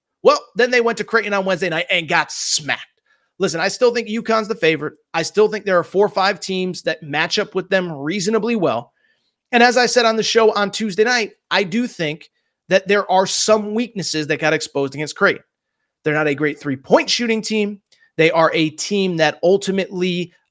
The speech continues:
uh, does not have very much depth, and I think it got exposed. I still think they're the favorite, still think they're the best team, but I think I went a little bit overboard by saying they were unbeatable on Monday night. Uh, yeah, they are, and they lost to Creighton. Where Aaron was right.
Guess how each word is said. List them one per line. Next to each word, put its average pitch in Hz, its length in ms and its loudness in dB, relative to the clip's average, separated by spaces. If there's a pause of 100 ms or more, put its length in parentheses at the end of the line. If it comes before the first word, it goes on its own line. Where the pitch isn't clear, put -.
uh, 147 140 2
does 160 200 2
not 165 140 2
have 156 140 2
very 160 160 4
much 143 240 -2
depth, 214 320 6 (520)
and 165 80 -4
I 151 60 0
think 131 200 -6
it 123 60 -12
got 123 160 -2
exposed. - 500 -12 (420)
I - 20 -8
still 220 220 6
think 220 160 2
they're 226 100 6
the 208 60 0
favorite, 180 420 2
still 196 240 2
think 190 160 -2
they're 180 80 2
the 165 80 0
best 165 240 4
team, 202 360 2 (380)
but 233 120 6
I 226 80 10
think 480 400 6
I 233 100 4
went 240 200 6
a - 20 6
little 233 180 10
bit 208 140 6
overboard 180 500 8
by 175 120 6
saying 185 240 2
they 190 100 6
were 170 120 6
unbeatable 175 420 4
on 160 140 2
Monday 170 220 2
night. 226 280 4 (420)
Uh, 240 240 8
yeah, 208 340 6 (260)
they 185 220 4
are, 139 400 0
and 147 100 -10
they 147 60 -6
lost 123 300 -6
to 127 80 -20
Creighton. 190 260 0 (1080)
Where 180 180 0
Aaron 262 180 8
was 226 140 2
right. 147 160 -8